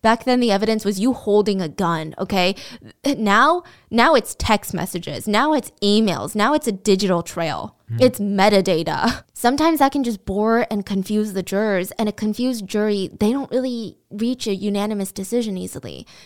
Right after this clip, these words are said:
Speaker 1: Because at the end of the day, tech evidence can only show that this phone did this, but it doesn't show who was holding that phone. There are a lot of interesting things, though. A lot of these kind of sealed the deal for a lot of people.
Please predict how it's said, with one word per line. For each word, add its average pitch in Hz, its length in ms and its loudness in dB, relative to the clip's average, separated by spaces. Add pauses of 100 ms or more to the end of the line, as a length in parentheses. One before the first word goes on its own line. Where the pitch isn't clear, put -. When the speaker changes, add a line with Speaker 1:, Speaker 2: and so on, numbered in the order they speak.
Speaker 1:
Because 262 200 -2
at 254 120 -2
the 247 100 -2
end 285 140 0
of 277 60 -2
the 254 60 -2
day, 202 240 -2 (260)
tech 233 260 -2
evidence 285 320 -2
can 233 160 -4
only 214 200 -2
show 190 360 0
that 175 240 -8
this 262 280 2
phone 214 340 0
did 190 340 -2
this, 185 360 0 (280)
but 220 100 2
it 226 160 -2
doesn't 240 280 -2
show 208 280 -2
who 208 160 -4
was 170 240 -4
holding 180 280 -2
that 143 220 -10
phone. - 300 -12 (360)
There 202 140 2
are 254 140 4
a 262 40 0
lot 262 180 0
of 254 80 -6
interesting 262 420 -4
things, 254 240 -4
though. - 300 -10 (360)
A - 80 -4
lot 202 200 6
of 254 80 0
these 254 260 0
kind 233 220 -2
of 226 80 -2
sealed 220 260 0
the 208 60 0
deal 190 200 0
for 190 140 -4
a 175 80 2
lot 156 160 0
of - 80 -10
people. - 420 -8